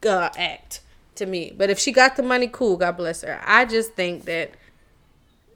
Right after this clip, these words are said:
they are doing that because Monique is a black woman, and everything that a black woman is in, like, like she brought up Girls Trip, people called it a low budget film because of these black actresses are,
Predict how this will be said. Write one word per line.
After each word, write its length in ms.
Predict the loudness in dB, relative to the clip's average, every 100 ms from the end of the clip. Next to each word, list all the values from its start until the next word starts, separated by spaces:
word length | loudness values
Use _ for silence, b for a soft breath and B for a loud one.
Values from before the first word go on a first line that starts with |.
| _ _ _ _ _ _ -6
they 220 | 4 8
are 60 | 8
doing 260 | 6 4 4
that 140 | 0
because 220 | 0 -4
Monique 280 | -2 -4 -6
is 100 | -6
a 40 |
black 320 | -2 0 0 -2
woman, 240 | -4 -4
and 160 | -6 -4
everything 580 | -2 0 -2 2 2 2
that 140 | -2
a 40 | -4
black 340 | 0 0 0
woman 240 | -6 -4
is 140 | -4 -4
in, 240 | -6 -6
like, 240 | -4 -4 -4 -14 -4
like 200 | -2 0
she 240 | -2 -8 -10 -20 b b _
brought 180 | 4 4
up 140 | 4
Girls 300 | 2 2 0
Trip, 280 | -2 -4 -6 b _
people 180 | -2 -2
called 340 | 4 4 4
it 100 | 0
a 40 | 0
low 200 | 0 2
budget 340 | 0 -2 -6
film 400 | 0 2 2 0 b b -10
because 300 | 0 2 2
of 100 | -2
these 220 | -4 -6
black 300 | -2 -2 0
actresses 560 | 0 0 -2 -8 -8 -8
are, 200 | -6